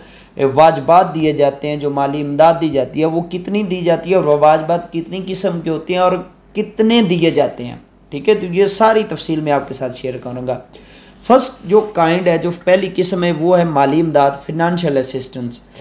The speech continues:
इसका जो notification, ए, ये जारी किया गया था बाईस दो दो हज़ार सत्रह को notification जारी किया गया और उसके तहत,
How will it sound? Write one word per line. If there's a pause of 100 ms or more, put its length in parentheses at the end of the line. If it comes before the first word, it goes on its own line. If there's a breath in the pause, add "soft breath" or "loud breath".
(300 loud breath)
इसका
जो
notification, (680 soft breath)
ए,
ये
जारी
किया
गया
था (380)
बाईस
दो
दो
हज़ार
सत्रह (280)
को
notification
जारी
किया
गया (460 loud breath)
और
उसके
तहत,